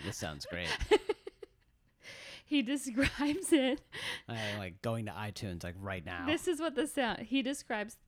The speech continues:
Speaker 2: this, his original sound as outsider country meets world music meets Aikido. <laughs>
Speaker 1: Wait,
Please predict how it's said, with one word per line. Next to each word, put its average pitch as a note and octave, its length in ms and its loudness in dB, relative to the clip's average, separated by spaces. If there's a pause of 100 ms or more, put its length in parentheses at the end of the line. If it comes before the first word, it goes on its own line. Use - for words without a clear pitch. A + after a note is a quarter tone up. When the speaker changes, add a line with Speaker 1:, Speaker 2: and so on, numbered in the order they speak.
Speaker 2:
this, - 320 -8
his A3+ 320 0
original G3 500 0
sound E3 640 -4 (520)
as F#3 300 -2 (140)
outsider A#3 580 2
country F3+ 720 0 (260)
meets G3+ 280 -2
world G3 400 4
music G3+ 540 4 (160)
meets F3+ 280 -2 (100)
Aikido. F3+ 520 -4 (500)
<laughs> - 400 -20
Speaker 1:
Wait, D#3+ 140 4